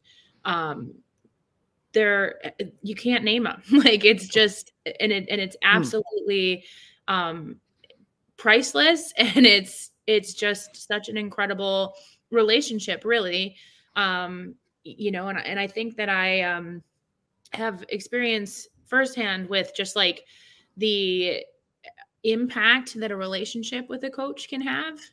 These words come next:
Speaker 1: um,
Speaker 2: Mm-hmm.
Speaker 1: because I've had incredible coaches and I've had not incredible coaches. Um, and some not incredible coaches that I've had in the past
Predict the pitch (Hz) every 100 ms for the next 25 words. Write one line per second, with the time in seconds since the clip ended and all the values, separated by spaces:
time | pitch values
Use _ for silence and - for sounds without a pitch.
0 | _ 196 180 170 170 165 190 190 _ _
1 | 196 190 185 185 185 190 185 175 - _
2 | 196 185 - 185 196 220 233 233 247 247
3 | 226 220 208 185 185 185 185 202 233 -
4 | 185 175 170 165 165 170 156 - - -
5 | - - - - - _ 190 170 160 147
6 | 113 - 185 175 170 165 _ _ _ _
7 | _ _ _ - _ _ - 233 240 233
8 | 214 196 233 226 208 202 190 185 170 180
9 | 180 175 180 180 180 180 180 175 180 196
10 | 196 190 - -